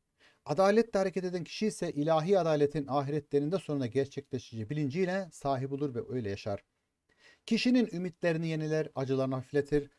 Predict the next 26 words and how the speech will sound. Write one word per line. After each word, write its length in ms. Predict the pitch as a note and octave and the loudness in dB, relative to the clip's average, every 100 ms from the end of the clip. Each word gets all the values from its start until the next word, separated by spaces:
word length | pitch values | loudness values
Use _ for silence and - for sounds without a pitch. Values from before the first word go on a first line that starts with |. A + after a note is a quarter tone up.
| _ | _
zor 280 | - A3+ G#3+ | 8 8 8
durumlara 400 | E3+ D#3 C#3+ C3+ | 0 2 2 2
katlanmasını 640 | D3+ - C#3 C3 B2 A#2+ A2 | -2 -6 -6 -4 -4 -6 -6
sağlar. 440 | C3 C#3 C#3 C#3 - _ - | 0 2 2 0 -4 _ -4
Dolayısıyla 460 | G3 F3+ D3+ D#3 E3 | 2 4 2 -2 -6
insan 220 | - F3+ | -4 -4
hayatının 680 | C#3+ C#3 C3 C3+ C3 F#2+ G#2 | 0 0 0 -4 -4 -4 0
varlığıyla 500 | E3 D#3+ D#3+ C#3 A#2+ | 0 0 -4 -4 -2
dünyanın 480 | D3 C#3+ D3 D3 | 0 0 0 -2
varoluşu 600 | A#2+ C#3+ C#3+ C3 - F3 - _ - | 0 2 2 -2 -6 -8 -10 _ -6
ahirete 680 | C#3+ D3+ C#3 D#3 D3+ E3+ E3+ - | 0 0 0 -4 -4 -6 -8 -4
iman 420 | C#3 D3 A#2+ G#3 | -2 -2 0 2
ile 180 | A3 F3+ | 2 2
anlam 460 | C#3+ B2+ A#2+ A#2+ A2+ | 0 -2 -2 -4 -4
kazanır. 460 | A#2+ A#2 A2 - _ _ _ - | -6 -4 -4 -6 _ _ _ 0
Yoksa 540 | D3+ D3 - D#3 E3+ - _ - | 0 0 0 2 2 -6 _ -6
kişi 380 | D3+ - D#3+ - | -4 0 -2 0
ümitsizliğe 600 | C3 A#2+ - A2+ C3+ C#3 | -4 -4 -8 2 4 4
düşüp 440 | B2+ D3 D3 - | 0 0 0 -2
toprak 440 | C#3+ C3+ - B2+ A#2 | -4 -4 -2 -2 0
olup 280 | B2+ B2 | -2 2
yok 220 | C#3 C#3+ B2+ | 2 2 2
olup 220 | C#3 - | -4 -4
gideceğim 520 | A#2 A2+ C3+ D#3+ D3+ | -4 -2 0 -2 -4
kaygısına 500 | - A#2+ G#2+ A#2+ A2+ | -4 -4 -4 -4 -6
düşer. 300 | - A2+ | -4 -6